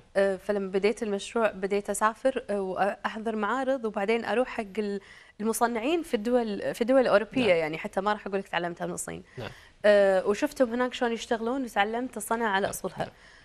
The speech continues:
Speaker 1: فحتى لما يغلطون الستاف
Speaker 2: نعم.
Speaker 1: عندي، آه، يعني أعرف أقول له: "لا، أنت هني غلط بالحرارة، هني
Speaker 2: ممتاز.
Speaker 1: غلط بالورقة"، لأن
Speaker 2: هذا
Speaker 1: أ-،
Speaker 2: الصح.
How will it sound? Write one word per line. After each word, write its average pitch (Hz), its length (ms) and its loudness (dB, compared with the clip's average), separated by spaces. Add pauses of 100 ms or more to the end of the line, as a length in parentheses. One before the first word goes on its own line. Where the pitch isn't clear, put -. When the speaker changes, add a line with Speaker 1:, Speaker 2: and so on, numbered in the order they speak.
(260)
Speaker 1:
فحتى 214 640 4
لما 233 200 2
يغلطون 240 420 2
الستاف 247 340 2
Speaker 2:
نعم. 240 120 0
Speaker 1:
عندي، 262 200 2
آه، - 720 -12
يعني 190 600 -2
أعرف 214 320 2
أقول 196 180 0
له: 180 80 2
"لا، 190 200 2
أنت 190 140 -8
هني 202 180 -2
غلط 185 260 2
بالحرارة، 226 480 0
هني 220 160 0
Speaker 2:
ممتاز. 196 100 4
Speaker 1:
غلط 185 280 4
بالورقة"، 196 380 0
لأن 285 180 0
Speaker 2:
هذا 254 80 4
Speaker 1:
أ-، - 20 2
Speaker 2:
الصح. 220 240 4